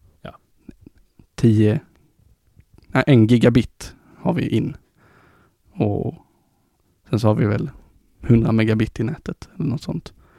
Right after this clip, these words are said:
Speaker 2: Gigabiten går till servrarna.
Speaker 1: Får man fråga, nu, jag vet sidospår här.
Speaker 2: Ja, ja, <laughs> redan här.
Speaker 1: Va, vad kör, för att jag tänker att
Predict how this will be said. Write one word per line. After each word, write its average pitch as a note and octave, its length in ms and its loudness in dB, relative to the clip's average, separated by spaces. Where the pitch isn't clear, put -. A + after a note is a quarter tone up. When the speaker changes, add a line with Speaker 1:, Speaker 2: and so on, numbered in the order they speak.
Speaker 2:
Gigabiten A2+ 600 4
går A2+ 140 6
till A2+ 300 -2
servrarna. A#2 460 -4
Speaker 1:
Får C#3+ 120 -14
man D3+ 80 -8
fråga, D3 320 -4
nu, A#2+ 840 -6
jag A2+ 100 -4
vet A2+ 120 -8
sidospår A#2+ 420 -4
här. A2+ 80 4
Speaker 2:
Ja, B2 120 8
ja, E3 80 8
<laughs> - 40 6
redan C3+ 420 6
här. C#3 200 4
Speaker 1:
Va, D3 180 6
vad D#3 240 -2
kör, B2 540 0
för - 80 0
att C#3+ 60 0
jag D3+ 100 -2
tänker C3+ 200 0
att A#2+ 140 -8